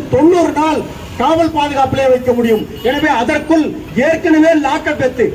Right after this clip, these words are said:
பதினஞ்சு நாள் அவங்ககிட்ட அதிகாரம் கொடுக்கும் போதே எண்ணற்ற லாக்அப் டெத், அறுபதுல இருந்து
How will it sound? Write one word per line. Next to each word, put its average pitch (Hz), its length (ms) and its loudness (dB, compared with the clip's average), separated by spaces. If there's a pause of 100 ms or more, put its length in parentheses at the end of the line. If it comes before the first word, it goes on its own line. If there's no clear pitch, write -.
(240)
பதினஞ்சு 302 500 2
நாள் 330 200 2
அவங்ககிட்ட 302 380 0
அதிகாரம் 311 380 0
கொடுக்கும் 277 280 -2
போதே 277 240 2 (440)
எண்ணற்ற 320 580 2
லாக்அப் 311 380 -2
டெத், 247 240 0 (640)
அறுபதுல 320 380 2
இருந்து 302 180 0